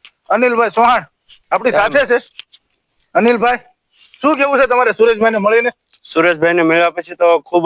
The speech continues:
Speaker 2: આનંદ થયો છે વાલા. તો સુરેશભાઈના
Speaker 1: અનિલભાઈ
Speaker 2: ફાર્મ હાઉસમાં,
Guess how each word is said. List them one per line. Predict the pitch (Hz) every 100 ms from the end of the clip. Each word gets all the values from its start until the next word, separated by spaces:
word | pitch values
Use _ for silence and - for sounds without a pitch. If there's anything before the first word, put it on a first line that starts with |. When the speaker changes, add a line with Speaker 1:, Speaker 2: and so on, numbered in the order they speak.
| 170
Speaker 2:
આનંદ | 175 156
થયો | 160 147
છે | 151
વાલા. | 139 147 160 _ _ _ _ _ _ -
તો | 139 143 143 143 135
સુરેશભાઈના | - 156 151 156 160 160 156
Speaker 1:
અનિલભાઈ | 139 139
Speaker 2:
ફાર્મ | 160
હાઉસમાં, | 156 156 143 156